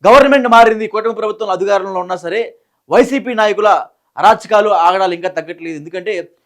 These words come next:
ఈ విధంగా దాష్టికాలు చేసి, ఈ విధంగా ఒక గవర్నమెంట్ అధికారి మీద దాడి చేయడం అనేది ఎంత మేరకు సబబు అనేది పవన్ కళ్యాణ్ గారు వెళ్ళి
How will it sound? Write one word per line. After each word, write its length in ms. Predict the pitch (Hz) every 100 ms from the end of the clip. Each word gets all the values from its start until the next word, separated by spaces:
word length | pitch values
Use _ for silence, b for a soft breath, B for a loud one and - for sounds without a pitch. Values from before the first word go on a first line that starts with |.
| _ _ 165
ఈ 80 | 226
విధంగా 280 | 269 262 254
దాష్టికాలు 500 | 220 233 226 226 202
చేసి, 240 | 190 165 196 175 _
ఈ 80 | 170
విధంగా 300 | 247 254 254 220
ఒక 160 | 208 180
గవర్నమెంట్ 340 | 180 233 240 220
అధికారి 240 | 202 220 208
మీద 180 | 208 196 175 _ _ 131
దాడి 260 | 175 220
చేయడం 240 | 233 214 208
అనేది 200 | 202 196
ఎంత 200 | 175 196
మేరకు 240 | 220 196
సబబు 280 | 196 185 175
అనేది 260 | 180 180 202 180
పవన్ 240 | 175 175
కళ్యాణ్ 280 | 175 170 160
గారు 100 | 165
వెళ్ళి 200 | 165